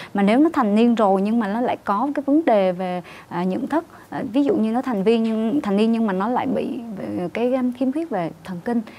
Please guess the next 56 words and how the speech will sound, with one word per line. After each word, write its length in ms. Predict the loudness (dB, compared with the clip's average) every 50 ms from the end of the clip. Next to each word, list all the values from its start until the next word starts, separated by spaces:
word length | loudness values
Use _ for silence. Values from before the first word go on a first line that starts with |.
| -20 -8 -6
thì 80 | -6 -4
chúng 200 | -4 -4 -4 -4
ta 100 | -6 -6
cũng 160 | -8 -10 -10
phải 180 | -10 -10 -12 -10 -8
chăm 260 | -8 -6 -6 -6 -8
sóc 160 | -8 -10 -12 -12 -10
nó, 300 | -10 -8 -8 -8 -10 -10
thậm 180 | -8 -8 -8 -8
chí 200 | -6 -4 -4 -4
là 180 | -4 -6 -8 -10
chăm 180 | -10 -10 -10
sóc 180 | -10 -10 -10 -10
nó 100 | -10 -10
suốt 120 | -12 -10 -6
đời. 220 | -4 -4 -4 -4 -8 -12 -16 -20 -20 -20 -20 -20 -8 -2
À, 140 | 0 0
giống 260 | 2 2 2 2 2 2
như 100 | 2 2
là 120 | 0 -2
trường 180 | -4 -4 -6 -6
hợp 180 | -6 -6 -4
mà 100 | -4 -4
giả 240 | -4 -4 -4 -6 -6
sử 180 | -6 -6 -4 -4
như 180 | -4 -4 -4 -4
là 120 | -6 -6
cha 260 | -4 -4 -4 -2 -2
mẹ 260 | -4 -4 -6 -8 -10 -10
của 120 | -10 -10 -6
chúng 300 | -4 -4 -4 -2 -4 -4
mà 60 | -4
không 220 | -6 -6 -8 -6
còn 300 | -6 -6 -6 -4 -4 -4
nữa 180 | -4 -4 -4 -6 -6 -10 -16 -18 -16 -6
thì 100 | -4 -2
có 160 | 0 0 0
thể 200 | 0 0 -2 -2
là 180 | -2 -2 -4 -4 -6
thay 220 | -6 -6 -6 -6
thế 220 | -6 -6 -8 -6 -6
bằng, 260 | -6 -4 -4 -4 -4
à, 140 | -6 -8 -10 -16 -20 -20 -20 -20 -16
à, 220 | -12 -10 -10 -10 -10 -8
cô 180 | -6 -6 -4 -4 -2
dì, 180 | -2 -2 -4 -4 -4
chú, 120 | -4 -4
bác 160 | -4 -4 -6 -6 -4
ruột. 180 | -4 -4 -4 -4 -8 -14 -20 -20 -20 -16 -10
À, 100 | -6 -2
đó 200 | 0 0 0 0
là 120 | 0 0
những 220 | 0 0 0 0
người 180 | 0 0 0 2 2
giám 220 | 2 2 2 0
hộ 200 | 0 0 -2 -6